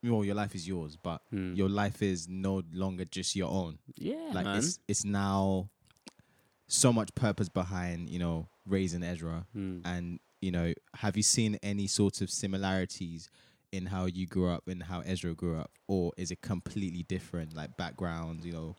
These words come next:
Speaker 2: Yeah.
Speaker 1: environment and all that stuff?
Speaker 2: Um,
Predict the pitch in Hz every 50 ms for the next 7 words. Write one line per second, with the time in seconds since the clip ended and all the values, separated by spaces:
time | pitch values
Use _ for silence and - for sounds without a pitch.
0 | _ - - 107 98 92 92 90 90 92 92 87 80 90 87 90 90 87 87 87
1 | 82 - - 87 82 80 78 76 73 - - - - 78 78 - - - - _
2 | _ _ _ _ _ _ _ _ _ 107 104 101 104 104 107 104 104 104 104 104